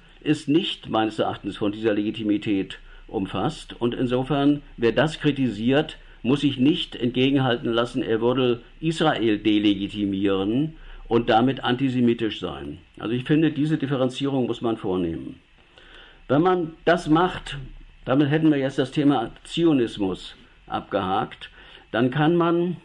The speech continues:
Israel-Kritik in einer Matrix verorten, in der es jeweils geht, antizionistisch oder nicht antizionistisch und antisemitisch oder nicht antisemitisch. Und das macht es, wie ich finde, ziemlich einfach, verschiedene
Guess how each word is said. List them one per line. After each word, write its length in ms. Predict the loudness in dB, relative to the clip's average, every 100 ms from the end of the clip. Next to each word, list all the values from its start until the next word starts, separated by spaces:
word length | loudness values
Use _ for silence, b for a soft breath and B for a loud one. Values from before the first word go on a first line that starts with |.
| _ _ _
Israel-Kritik 1120 | -2 0 2 2 2 0 0 -2 -2 -4 -6 -16 b b
in 200 | 0 2
einer 280 | 4 2 2
Matrix 580 | 2 0 0 -2 -2
verorten, 800 | -6 -4 -2 -2 -2 -2 -2 -2 0
in 160 | 0 2
der 160 | 2
es 120 | 2 0
jeweils 420 | 2 0 -2 0
geht, 320 | 0 0 0
antizionistisch 1120 | 2 2 -4 0 2 4 2 0 0 0 -2 -2
oder 380 | 2 2 0 -6 -14 _ _
nicht 360 | 0 0 0 -2
antizionistisch 1080 | -2 -2 -6 -4 2 2 2 -2 -2 -2 0
und 240 | 0 0 -2 B B 0
antisemitisch 1080 | 0 2 2 2 2 2 0 -2 -2 -2
oder 400 | 2 2 2 -4 b _ 0
nicht 420 | 0 0 -4 -4
antisemitisch. 960 | -4 -4 -6 -6 -6 -8 -12 -12 -16 -20 -20 -20 -20 B B B B B
Und 400 | 0 2 2 0
das 160 | 0 2
macht 220 | 2 0
es, 220 | -4 -6 -6
wie 640 | -2 -2 -2 -4 -4 -2
ich 180 | -4 -2
finde, 220 | 0 0
ziemlich 360 | 0 0 0 2
einfach, 360 | 0 0 -4
verschiedene 680 | -8 -6 -2 2 4 4 0